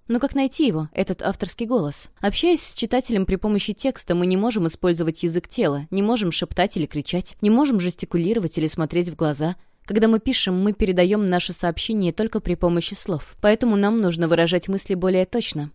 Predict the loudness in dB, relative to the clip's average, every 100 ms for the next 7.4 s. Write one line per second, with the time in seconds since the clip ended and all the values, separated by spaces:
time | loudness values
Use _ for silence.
0 | -6 -2 0 0 -2 0 -2 -2 -2 0
1 | 0 -2 -6 _ -14 -2 2 2 0 -4
2 | -2 -2 -2 -2 0 -2 -2 -4 -4 -4
3 | -2 2 2 0 -2 0 2 2 2 -2
4 | -2 -2 -2 0 0 0 -2 -10 -14 -8
5 | -6 0 -2 -2 -4 0 0 0 -4 -8
6 | 4 4 6 4 4 2 2 2 4 2
7 | 0 -2 0 -4